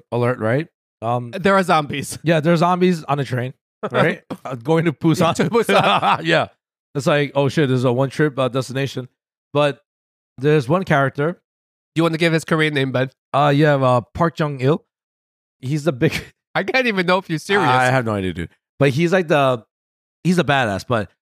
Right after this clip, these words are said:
Speaker 1: I remember there was a girl that I was seeing, right? And then, you know, she's like, "Oh, you know, you remind me of this Korean actor." And
Speaker 2: Was
Speaker 1: I'm
Speaker 2: she
Speaker 1: like,
Speaker 2: Korean?
Speaker 1: she was Taiwanese, actually.
Speaker 2: Oh,
Speaker 1: Right? And I was like,
Speaker 2: sorry.
Speaker 1: "Oh, why?"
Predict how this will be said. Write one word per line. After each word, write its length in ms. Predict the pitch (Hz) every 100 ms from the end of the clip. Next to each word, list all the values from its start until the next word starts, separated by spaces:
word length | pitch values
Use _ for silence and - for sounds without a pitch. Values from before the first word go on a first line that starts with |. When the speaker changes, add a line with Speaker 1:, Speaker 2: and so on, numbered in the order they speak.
| _ _ -
Speaker 1:
I 60 | 143
remember 460 | 165 165 185 208
there 100 | 180 175
was 140 | 156
a 80 | 151
girl 400 | 127 127 139 151
that 160 | 131
I 80 | 104
was 200 | 117 139
seeing, 420 | - 127 117 151 - _ _ _ _ _ -
right? 320 | 117 135 196 - _ _ _ _
And 180 | 123 143
then, 200 | 160 165
you 80 | 196
know, 60 |
she's 180 | 185 147
like, 220 | 175 151 -
"Oh, 160 | 170 190
you 180 | 123 147
know, 80 | 196
you 100 | 147
remind 340 | 135 156 175
me 80 | 180
of 140 | 147
this 120 | 131 -
Korean 380 | 139 131 127
actor." 480 | 120 208 - 104 82 - _ _ -
And 100 | 143
Speaker 2:
Was 80 | 190
Speaker 1:
I'm 20 |
Speaker 2:
she 60 | 190
Speaker 1:
like, 120 | 147
Speaker 2:
Korean? 360 | 139 143 208 349 _ _ _
Speaker 1:
she 80 | -
was 140 | 165 - _
Taiwanese, 400 | 135 127 113 107 98
actually. 380 | 82 - 85 85 _ _ -
Speaker 2:
Oh, 180 | 127 185
Speaker 1:
Right? 180 | 135 -
And 100 | 135
I 40 |
was 120 | 156 151
like, 80 |
Speaker 2:
sorry. 260 | 131 123 117 -
Speaker 1:
"Oh, 40 | _ _ _ -
why?" 380 | 170 123 90